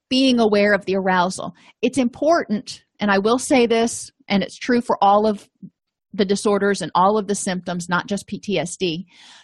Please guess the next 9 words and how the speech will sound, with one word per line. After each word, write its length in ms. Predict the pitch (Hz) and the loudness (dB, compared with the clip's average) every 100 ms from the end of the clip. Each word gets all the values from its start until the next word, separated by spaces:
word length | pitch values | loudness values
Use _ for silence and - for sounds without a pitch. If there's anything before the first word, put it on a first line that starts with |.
| - | -6
to 100 | 226 | -2
help 220 | 269 294 | 0 0
normalize 880 | 196 202 208 208 226 220 185 190 180 | 0 0 0 0 -2 -2 -2 -4 -6
the 80 | 190 | -12
symptoms, 600 | - 180 175 - - - _ _ | -10 -10 -10 -12 -16 -18 _ _
help 340 | 240 269 - | -2 -2 -2
the 80 | 262 | -12
client 500 | - 208 196 208 - | -2 0 0 -2 -8
see 640 | - - 208 175 170 175 | -14 -8 -4 -4 -6 -8